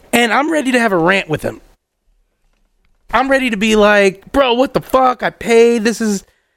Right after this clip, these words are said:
no lie, the guy hops out of his car. The first thing he looks at me, goes, "Hey, man." He's like, "Did we mistakenly put some boots on your car?"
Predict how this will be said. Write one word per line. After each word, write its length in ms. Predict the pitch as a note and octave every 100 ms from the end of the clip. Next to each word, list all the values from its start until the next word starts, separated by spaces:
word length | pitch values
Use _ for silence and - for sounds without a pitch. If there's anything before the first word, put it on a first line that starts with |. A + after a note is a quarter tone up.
| _ _ _
no 160 | A#3+ D4
lie, 280 | C4+ B3 A3+
the 100 | G3
guy 180 | G3+ A#3
hops 320 | B3+ B3 A#3+
out 140 | A#3+
of 60 | A3+
his 120 | F#3+
car. 320 | - G#3 G3
The 120 | -
first 300 | D#3+ - B3
thing 140 | B3+ A#3
he 80 | A3
looks 200 | G#3+ F3+
at 40 |
me, 60 | F3+
goes, 120 | E3+
"Hey, 260 | C4+ C#4
man." 280 | G#3 A3 A#3+
He's 120 | A#3+ A3
like, 160 | G#3
"Did 140 | F#3 A3+
we 120 | E4+
mistakenly 680 | F#4+ - C4+ C4+ B3+ B3 B3+
put 240 | A3+ A#3
some 140 | G3 D3+
boots 280 | F3 G3+ A3+
on 160 | A3+
your 120 | A3+ A3+
car?" 400 | B3 A#3 A#3